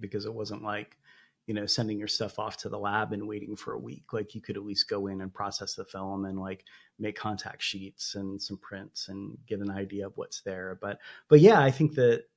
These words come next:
that, um, in a way, the digital photography kind of, like, took a little bit of the magic away, you know, because there's the, there's the thing where you, you know,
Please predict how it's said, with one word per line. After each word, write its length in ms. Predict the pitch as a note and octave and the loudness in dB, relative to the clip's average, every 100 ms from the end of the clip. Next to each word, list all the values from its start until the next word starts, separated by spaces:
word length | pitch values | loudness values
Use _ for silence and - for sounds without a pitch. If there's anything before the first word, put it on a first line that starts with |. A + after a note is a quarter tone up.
| _ | _
that, 280 | A2+ A2 A2 | 2 2 0
um, 560 | G#2+ G#2+ G#2+ G#2+ A2 A#2+ _ _ _ _ - | -2 -2 -2 -2 -4 -8 _ _ _ _ 2
in 100 | C3 | 4
a 80 | B2 | 6
way, 540 | A#2+ B2 B2 B2 A#2+ | 6 6 6 4 0
the 200 | A#2 A2+ | -2 -2
digital 360 | A2 A2 G#2+ G#2 | -2 0 -2 -2
photography 600 | A2+ - G#2+ G#2+ A2+ G2+ | -6 -6 -6 -6 -6 -6
kind 260 | - A2 | -4 -2
of, 100 | G#2+ | 0
like, 300 | G2+ G#2+ G#2 - | 0 -2 -4 -10
took 300 | - - B2+ | -4 4 4
a 40 | A2 | 4
little 240 | G#2 A2 | 2 2
bit 200 | G#2+ G2+ | 0 -4
of 60 | G2 | -2
the 60 | |
magic 440 | G2 G2 G#2+ - F3+ | -4 -6 -6 -4 0
away, 520 | D#3+ F3 F#3+ G#3 - - | 2 2 2 0 -4 -4
you 100 | D#3 | 0
know, 240 | F3+ G3+ G3 _ - _ - | 0 0 -4 _ -20 _ -10
because 320 | B2 B2+ C3 C3 | -4 0 2 2
there's 260 | B2 A#2 | 0 0
the, 360 | B2 A2 A#2 - _ _ - | 0 0 0 -8 _ _ 0
there's 220 | A#2+ A#2 | 0 2
the 100 | B2 | -2
thing 360 | A#2 B2+ B2 A#2+ | 2 4 6 4
where 140 | A#2 | 2
you, 580 | A2+ A2+ A2+ A2+ A2 G#2 - - _ | 0 0 -2 -2 -4 -8 -14 -20 _
you 100 | - | -4
know, 340 | G#2+ G#2 G#2+ | -2 -2 -4